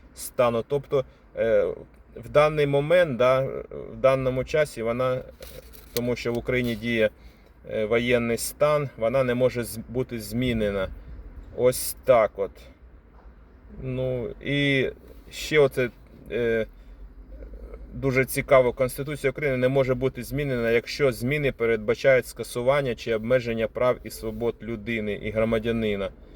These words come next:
або якщо вони спрямовані на ліквідацію незалежності чи на порушення територіальної цілісності України. Дуже цікава стаття, це стаття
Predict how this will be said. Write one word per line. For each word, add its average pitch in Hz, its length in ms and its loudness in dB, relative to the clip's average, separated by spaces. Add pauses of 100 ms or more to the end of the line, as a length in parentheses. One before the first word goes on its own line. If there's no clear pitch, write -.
(300)
або 113 260 2
якщо 120 300 2
вони 113 180 2
спрямовані 123 500 0
на 104 80 0
ліквідацію 113 500 2
незалежності 104 540 -4
чи 110 160 -8
на 104 80 -2
порушення 110 360 -6
територіальної 107 560 2
цілісності 104 420 -8
України. 101 240 -12 (420)
Дуже 175 260 4
цікава 147 440 6
стаття, 156 380 0
це 127 180 -4
стаття 131 480 0